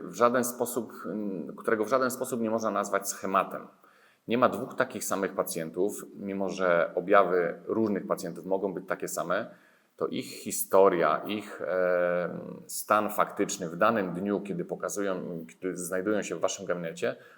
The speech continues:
może być diametralnie różny. Badanie funkcjonalne może też wskazać wam zupełnie różne restrykcje w obrębie danego ciała,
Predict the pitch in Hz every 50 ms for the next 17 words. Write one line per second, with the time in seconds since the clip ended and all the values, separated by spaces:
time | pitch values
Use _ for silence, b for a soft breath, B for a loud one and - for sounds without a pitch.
0 | B B - 117 120 117 117 104 95 104 104 104 107 104 104 - 110 113 113 110
1 | 110 107 117 113 98 98 117 - - - - B B B B B B B B B
2 | - 90 90 107 113 120 117 117 120 117 - - - 107 107 110 110 113 110 110
3 | 107 107 104 107 104 - 120 117 - - - - - 104 92 95 90 85 90 87
4 | 85 82 85 - - - - - - - - - 117 110 113 110 107 104 117 127
5 | 127 117 110 98 85 85 82 - - 90 90 - - - 87 85 80 - 90 87
6 | 85 87 90 87 92 90 87 90 90 95 90 90 87 - 92 82 87 101 120 131
7 | - B B